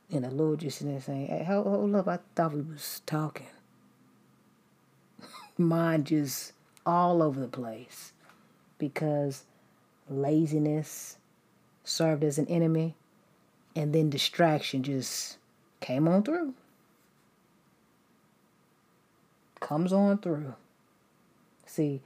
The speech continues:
when the enemy of laziness tries to attach itself to your aims,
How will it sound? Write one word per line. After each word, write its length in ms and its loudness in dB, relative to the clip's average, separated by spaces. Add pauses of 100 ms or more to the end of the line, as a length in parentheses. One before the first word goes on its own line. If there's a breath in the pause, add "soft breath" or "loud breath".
(540 soft breath)
when 180 0
the 200 -4
enemy 680 6 (920)
of 220 0
laziness 800 4
tries 580 -2
to 560 -2 (580)
attach 680 -2
itself 500 -2
to 100 -2
your 220 -2
aims, 640 -6